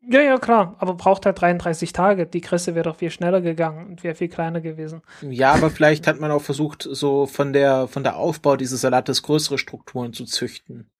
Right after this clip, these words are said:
Speaker 1: Ja. Ey,
Speaker 2: Äh.
Speaker 1: es ist schon interessanter, das stimmt schon. Es ist
Speaker 2: Ja,
Speaker 1: eine größere
Speaker 2: ja.
Speaker 1: Pflanze.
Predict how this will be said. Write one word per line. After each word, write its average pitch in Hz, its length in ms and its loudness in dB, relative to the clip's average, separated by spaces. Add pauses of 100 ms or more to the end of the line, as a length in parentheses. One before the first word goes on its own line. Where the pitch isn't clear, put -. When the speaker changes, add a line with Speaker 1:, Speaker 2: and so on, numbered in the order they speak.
(640)
Speaker 1:
Ja. 160 500 -2 (280)
Ey, 269 220 0
Speaker 2:
Äh. - 80 -10
Speaker 1:
es 233 100 -2
ist 247 160 2
schon 214 140 4
interessanter, 175 640 2
das - 180 -8
stimmt 156 300 -10
schon. 147 160 -14
Es 151 140 -12
ist - 40 -2
Speaker 2:
Ja, 120 60 2
Speaker 1:
eine 175 80 -2
größere 170 380 -4
Speaker 2:
ja. 156 60 -6
Speaker 1:
Pflanze. 156 520 -12